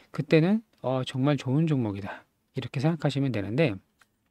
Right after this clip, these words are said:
이 부분은 제가 나중에 또 다 교육으로 말씀을 드리겠습니다. 자, 어쨌든 우리 이제 다음 주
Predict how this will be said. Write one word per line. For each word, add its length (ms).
이 120
부분은 400
제가 160
나중에 340
또 140
다 380
교육으로 340
말씀을 320
드리겠습니다. 720
자, 140
어쨌든 560
우리 400
이제 320
다음 300
주 600